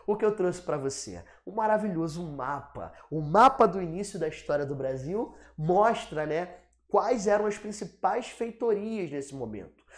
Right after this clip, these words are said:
A feitoria de Pernambuco, a feitoria de Santo Aleixo, a feitoria de Todos os Santos, a feitoria de Cabo Frio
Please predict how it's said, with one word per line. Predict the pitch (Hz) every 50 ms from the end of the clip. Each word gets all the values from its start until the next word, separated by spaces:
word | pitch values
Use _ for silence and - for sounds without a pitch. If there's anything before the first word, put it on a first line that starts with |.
| - - -
A | 123 139
feitoria | - 170 165 170 170 156 147 143 151 143
de | 127 127 127
Pernambuco, | - - 139 147 180 202 208 180 202 214 208 202 214 - - - - _ _ _
a | - 135 -
feitoria | - 160 147 147 147 143 135 131 135 131
de | 110 110 127
Santo | - - 131 123 120 - 160
Aleixo, | 190 202 190 180 175 180 175 - - - - - - - -
a | 151 165
feitoria | 160 - 190 185 185 185 170 165 180 208 226
de | 180 170
Todos | - - - 185 175 143 143 143
os | 151 151 -
Santos, | - - 202 214 220 226 220 220 226 220 214 - - - - -
a | - 135 135
feitoria | - - 147 135 - 139 131 131 151 202 233 254
de | 247 202 220
Cabo | - 226 214 196 214
Frio | - - - 214 202 202 202 208 214 220